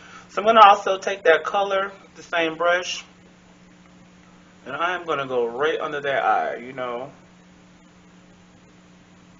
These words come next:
Right under it. You wanna keep it as close as you can and kinda blend it up into that. So it's like that, bam.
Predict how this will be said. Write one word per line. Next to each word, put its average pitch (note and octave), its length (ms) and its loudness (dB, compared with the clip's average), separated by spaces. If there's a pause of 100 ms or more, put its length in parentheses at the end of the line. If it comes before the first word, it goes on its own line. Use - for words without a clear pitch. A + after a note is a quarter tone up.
(420)
Right C3 220 -14
under G#2+ 400 -12
it. - 140 -16
You B2+ 80 -20
wanna B2 160 -14
keep C#3 220 -18
it A#2 60 -12
as A#2 140 -12
close C#3 480 -12
as C3+ 140 -18
you C3 60 -20 (100)
can B2+ 320 -12
and A2+ 120 -16
kinda B2+ 220 -10
blend A#2 320 -14
it E2 160 -14
up - 160 -16
into A#2 240 -18
that. C2+ 300 -12 (560)
So B2 100 -14
it's B2+ 160 -14
like A2 240 -8
that, G#2+ 320 -8
bam. G#2 380 -14